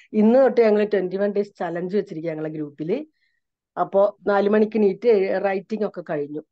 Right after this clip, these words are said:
ഇനി ഒന്ന് എക്സർസൈസ് ചെയ്യാൻ, ഏ, ഒന്ന് നടക്കണം, പിന്നെ ഒന്ന് റീഡിങ്.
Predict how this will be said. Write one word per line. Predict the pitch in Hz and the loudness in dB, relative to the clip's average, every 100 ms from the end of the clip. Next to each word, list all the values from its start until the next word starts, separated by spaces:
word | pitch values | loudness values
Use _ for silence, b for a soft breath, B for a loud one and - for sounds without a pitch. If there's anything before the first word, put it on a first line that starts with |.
| _ | _
ഇനി | 214 208 208 208 _ - | -4 0 0 -2 _ -6
ഒന്ന് | 202 | -2
എക്സർസൈസ് | 185 - 170 196 190 220 | -4 -6 -6 -4 -2 -2
ചെയ്യാൻ, | 185 180 180 175 _ _ _ _ _ | -4 -4 -4 -6 _ _ _ _ _
ഏ, | 165 | -2
ഒന്ന് | 165 180 190 | 0 0 0
നടക്കണം, | 185 165 - 175 185 - _ - | 0 0 -4 -6 -6 -8 _ -10
പിന്നെ | 175 180 | -6 -4
ഒന്ന് | 175 | -2
റീഡിങ്. | 175 156 151 143 | -2 -4 -8 -12